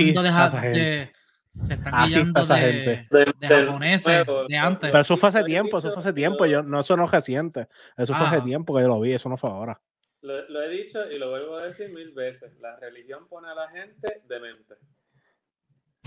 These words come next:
Speaker 2: Puede ser, puede, o sea, yo no, yo no te puedo deba-, yo no te puedo debatir porque eso es bien extremista, como que ellos prefieren, pero pues como, qué sé yo,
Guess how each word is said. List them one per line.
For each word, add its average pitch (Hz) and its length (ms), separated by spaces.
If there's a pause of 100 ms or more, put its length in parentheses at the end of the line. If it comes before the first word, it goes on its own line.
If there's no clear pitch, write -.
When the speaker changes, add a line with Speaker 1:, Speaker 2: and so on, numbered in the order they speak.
(500)
Speaker 2:
Puede 185 300
ser, 165 340
puede, 147 340
o 135 60
sea, 131 300
yo 131 120
no, 160 220
yo 139 140
no 135 80
te 156 120
puedo 165 240
deba-, 165 200
yo 139 160
no 147 80
te 147 100
puedo 156 160
debatir 147 240
porque 131 140
eso 139 140
es 127 60
bien 135 440
extremista, 123 640
como 156 240
que 127 320 (280)
ellos 123 200
prefieren, 127 520
pero 143 280
pues 175 260
como, 202 300
qué 165 120
sé 180 200
yo, 143 420